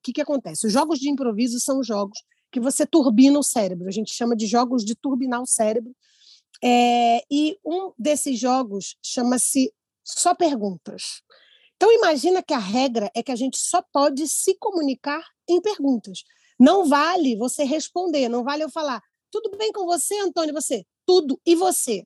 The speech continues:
Porque aí você já respondeu e me devolveu com perguntas. Então, não funciona. É sempre responder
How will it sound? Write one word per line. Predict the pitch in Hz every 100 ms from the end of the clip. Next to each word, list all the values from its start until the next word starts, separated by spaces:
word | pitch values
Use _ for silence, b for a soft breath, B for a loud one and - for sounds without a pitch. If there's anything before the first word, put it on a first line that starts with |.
| _
Porque | - 220
aí |
você | 214 - 214
já | 220
respondeu | 285 349 - 349 277 277
e |
me | 294
devolveu | 240 277 294 302 214 220
com | 254 285
perguntas. | 339 277 208 170 - _ _
Então, | 190 - 233 277 - -
não | 220 233 247 269
funciona. | 311 320 370 277 202 180 - _
É | - 269
sempre | - 320 359 370 415 415 _ _
responder | - 339 359 - 330 262 269